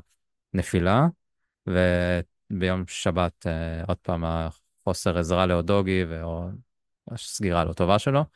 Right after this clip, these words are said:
יכול להיות שאודוגי הוא הבעיה, אם נלך עוד אחורה, אולי נמצא שהוא באמת הבעיה לכל השערים. <laughs> אבל, אה, יש כן איזושהי מגמת שיפור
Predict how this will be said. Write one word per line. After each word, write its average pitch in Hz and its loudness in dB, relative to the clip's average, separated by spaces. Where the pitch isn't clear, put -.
יכול 95 2
להיות 95 2
שאודוגי 95 4
הוא 87 2
הבעיה, 90 0
אם 87 -4
נלך 87 -4
עוד 87 0
אחורה, 87 0
אולי 87 0
נמצא 87 -4
שהוא 90 0
באמת 85 0
הבעיה 90 4
לכל 92 2
השערים. 95 2
<laughs> 104 0
אבל, 90 2
אה, 90 2
יש 113 4
כן 135 2
איזושהי 127 4
מגמת 98 2
שיפור 107 0